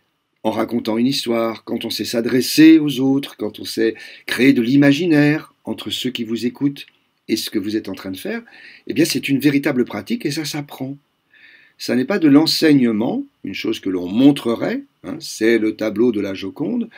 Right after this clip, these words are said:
mais apprendre à peindre, apprendre à dessiner réellement, apprendre à dire, apprendre à jouer, euh, ce sont des pratiques qui augmentent les capacités d'agir de la personne qui le fait.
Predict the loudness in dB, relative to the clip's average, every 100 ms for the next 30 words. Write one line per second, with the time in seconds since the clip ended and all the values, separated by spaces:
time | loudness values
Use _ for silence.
0 | -20 -12 -8 -6 -2 -4 -2 0 2 2
1 | -2 -4 -4 -4 -4 -6 -10 -20 _ -4
2 | -4 -2 0 2 0 -2 -2 -2 0 0
3 | 0 0 -2 -6 -8 -10 -18 -12 -8 -8
4 | -6 -6 -2 -2 -4 -4 -2 -2 -6 -10
5 | -16 _ _ _ -8 -8 -6 -6 -4 -6
6 | -4 0 0 -2 _ _ -20 _ -10 -8
7 | -6 -8 -12 -16 -14 -8 -4 -2 0 0
8 | 0 -2 -2 -4 -6 -8 2 4 4 2
9 | 2 2 -2 -4 -6 -6 -10 -6 -2 -2
10 | -2 -2 -2 -2 -4 -6 -6 -8 -8 -10
11 | -10 -12 -18